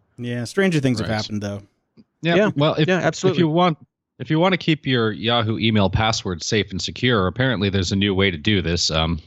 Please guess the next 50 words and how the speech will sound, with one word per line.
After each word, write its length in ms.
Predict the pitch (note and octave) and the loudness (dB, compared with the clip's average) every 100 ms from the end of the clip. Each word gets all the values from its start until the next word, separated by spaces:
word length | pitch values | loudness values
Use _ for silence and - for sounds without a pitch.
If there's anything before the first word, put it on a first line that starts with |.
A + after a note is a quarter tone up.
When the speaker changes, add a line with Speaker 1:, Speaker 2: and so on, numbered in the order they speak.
| - | -8
Speaker 2:
we've 160 | F2+ | -4
talked 240 | - F2 E2+ | 0 -2 0
a 20 | |
lot 220 | E2 E2+ | 0 0
in 60 | F2 | -4
the 80 | |
past 320 | F2 F#2+ E2+ - | -4 -2 -2 -2
about 280 | F2 F2 | -4 -4
air 160 | F#2+ F2+ | -4 -2
gapping, 500 | F2 E2 E2 F2 F2 | -2 -2 -2 -4 -4
and 220 | D#2+ D#2+ - - - - - | -6 -8 -14 -20 -20 -12 -2
we 80 | C#3 | 2
all 140 | C#3 | 2
know 160 | B2 G#2+ | 2 2
that 220 | G#2+ - | -2 -2
wireless 440 | G#2 G2 G2 G2 | -2 0 0 -4
formats 380 | - G2 F#2 F2+ | -6 -6 -4 -4
like 120 | F2+ | -6
Wi-Fi 360 | F2 E2+ D#2+ F2+ | -6 -6 -4 -4
and 100 | D#2+ | -4
Bluetooth 460 | F2+ F#2 G2+ F#2 - | -4 -4 -4 -6 -4
are 80 | |
not 300 | F2 F2 E2+ | -2 -2 -4
terribly 360 | - F#2 E2 F2+ | -4 -4 -2 -2
secure, 540 | E2 G2 - F3 E3 D#3 | -2 -4 0 2 2 2
but, 300 | G#2 A#2 B2+ | 0 0 2
uh, 160 | B2 | 0
there's, 320 | A#2 C3 B2+ | 2 0 2
um, 220 | C#3 C3 B2+ | 2 0 -2
some 160 | C3 | -4
folks 300 | A2+ C3+ C3 | 0 0 2
over 220 | B2+ A2+ A2+ | 0 0 -2
at 100 | - | 0
the 80 | |
University 440 | A2+ A2 A2 A2 A2 | 0 2 0 0 0
of 80 | F2 | 2
Washington 520 | G2+ B2+ C3 G#2+ A2 | 2 2 0 0 0
that 100 | G#2 | 0
are 60 | G#2+ | 0
now 180 | G#2+ A#2+ | 2 0
sorting 440 | - - A#2+ C3 | -2 -4 -2 0
out 160 | B2 A2+ | 0 0
a 80 | |
way 240 | G2+ G#2+ A#2 | 0 2 0
to 220 | A2+ A2 | 0 -2
basically 400 | G2+ G2+ G#2 G2+ | 0 -2 -2 -6
be 200 | F2 G#2 | -2 0
able 180 | G2 G2+ | 0 -2
to 120 | B2 | -4
send 400 | C#3 C#3 C3+ C#3 | -2 0 0 0